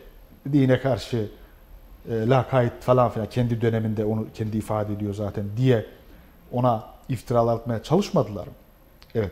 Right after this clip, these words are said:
ama ismi üzerinde iftira. Çünkü en iyi, en iyi aslında bunu iftiraya atanlar da biliyorlar ki Mustafa Kemal Atatürk,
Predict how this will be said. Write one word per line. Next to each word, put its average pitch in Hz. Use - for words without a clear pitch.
ama 160
ismi -
üzerinde 113
iftira. 98
Çünkü -
en 156
iyi, 165
en 156
iyi 147
aslında 113
bunu 160
iftiraya 127
atanlar 127
da 117
biliyorlar 101
ki 147
Mustafa 110
Kemal 107
Atatürk, 104